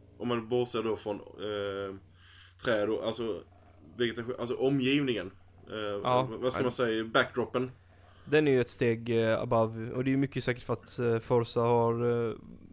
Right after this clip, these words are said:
Speaker 2: breddat vyn och gjort mycket open world. Inte just de som, eh, trycker ut arkad, eller så, de mer, eh, liksom, simulatorfokuserade spelen, men det är något de har, liksom, jobbat mycket med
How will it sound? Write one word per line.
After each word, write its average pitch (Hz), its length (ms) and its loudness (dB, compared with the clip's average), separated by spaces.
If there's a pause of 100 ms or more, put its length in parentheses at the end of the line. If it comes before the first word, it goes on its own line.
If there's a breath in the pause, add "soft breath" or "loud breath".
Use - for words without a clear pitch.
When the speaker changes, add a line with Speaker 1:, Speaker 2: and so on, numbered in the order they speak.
(140)
Speaker 2:
breddat 123 380 2
vyn 120 240 2
och 113 80 4
gjort 113 160 2
mycket 123 200 -4
open 120 180 -2
world. 117 240 2
Inte 120 180 -2
just 123 180 -2
de 113 200 2
som, 113 240 -2 (840 loud breath)
eh, 123 720 -6
trycker 131 260 -2
ut - 280 -2
arkad, 117 420 0
eller 117 100 -2
så, 113 180 -2 (500 soft breath)
de 120 120 -6
mer, 113 260 0
eh, 110 260 0
liksom, 110 480 -10
simulatorfokuserade 123 800 0
spelen, 117 280 0
men 117 120 2
det 123 80 4
är 123 80 4
något 117 200 0
de 113 120 -2
har, 110 80 2
liksom, 110 380 -6 (100)
jobbat 123 340 0
mycket 117 260 -4
med 120 100 -6